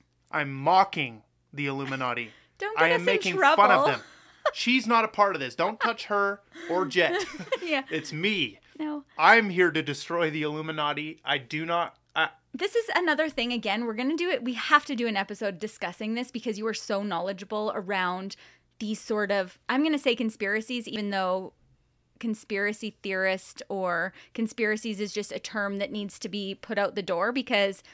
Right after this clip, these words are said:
Speaker 2: these people end up, usually end up being right, is what we're seeing. Like, these
Speaker 1: Mm-hmm.
Speaker 2: people that are labeled conspiracy theorists or think there's, like, a world elite or whatever. No, this stuff actually goes on. You just have to look in the right places and you can find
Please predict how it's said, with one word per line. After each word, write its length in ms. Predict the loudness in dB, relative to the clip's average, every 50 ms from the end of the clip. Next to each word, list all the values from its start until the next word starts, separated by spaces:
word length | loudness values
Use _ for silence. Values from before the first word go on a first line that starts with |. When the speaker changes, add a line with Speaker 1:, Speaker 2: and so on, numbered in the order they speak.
| -20 _ _ _ _ _
Speaker 2:
these 180 | -6 -6 -6 -6
people 300 | -6 -8 -6 -4 -6 -6
end 160 | -4 -6 -8
up, 60 | -8 -8
usually 320 | -8 -8 -8 -8 -10 -10
end 160 | -10 -10 -10
up 100 | -12 -14 -12
being 180 | -12 -12 -10 -6
right, 340 | -4 -4 -4 -6 -8 -12 -12
is 120 | -10 -8 -6
what 140 | -6 -6 -6
we're 140 | -8 -10
seeing. 420 | -10 -10 -8 -8 -6 -6 -8 -8 -8
Like, 160 | -6 -6 -6
these 240 | -6 -6 -6 -6 -6
Speaker 1:
Mm-hmm. 60 | -6
Speaker 2:
people 180 | -6 -6 -4 -4
that 140 | -4 -4
are 80 | -4 -4
labeled 520 | -2 -2 -2 -2 -2 0 0 -2 -2 -4
conspiracy 540 | -4 -8 -8 -8 -6 -6 -4 -4 -6 -6 -6
theorists 240 | -6 -4 -4 -4 -4
or 80 | -6 -6
think 360 | -4 -4 -2 -2 -4 -6 -10 -14 -18 -16 -8 -4
there's, 200 | -2 -2 -2 0
like, 160 | -2 -4 -2
a 60 | -4
world 320 | -4 -2 0 2 2 2 2
elite 300 | 0 -2 -2 -2 -2 -2
or 80 | 0
whatever. 280 | 0 0 0 0 0 0
No, 220 | 2 2 2 2
this 240 | 4 2 2 2 0
stuff 220 | -2 0 2 2 2
actually 440 | 4 2 2 2 2 -2 -4 -4 -2
goes 260 | -2 -2 -4 -2 0
on. 300 | 0 2 2 2 0 -2
You 80 | -4 -6
just 160 | -6 -6 -4
have 160 | -4 -4 -4
to 80 | -4 -6
look 200 | -4 -4 -4 -4
in 60 | -4
the 80 | -4 -2
right 220 | -4 -4 -4 -4
places 360 | -6 -4 -4 -4 -6 -8 -8
and 120 | -8 -6 -6
you 60 | -6
can 160 | -6 -6 -6 -4
find 400 | 0 2 2 2 2 0 -2